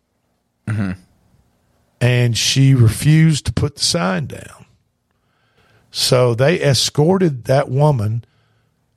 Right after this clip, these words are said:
Speaker 2: out of Rupp Arena at that point. Now, Clayton,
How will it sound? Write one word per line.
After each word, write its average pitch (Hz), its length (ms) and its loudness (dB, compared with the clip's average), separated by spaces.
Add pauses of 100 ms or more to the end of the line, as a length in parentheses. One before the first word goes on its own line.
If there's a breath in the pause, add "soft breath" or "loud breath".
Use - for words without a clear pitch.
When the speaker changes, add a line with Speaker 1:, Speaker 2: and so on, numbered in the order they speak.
Speaker 2:
out 135 420 -4
of 113 200 -8
Rupp 123 220 -2
Arena 117 400 -4
at 87 120 -8
that 101 220 -6
point. 101 380 -10 (720)
Now, 123 280 0 (920)
Clayton, 151 480 -4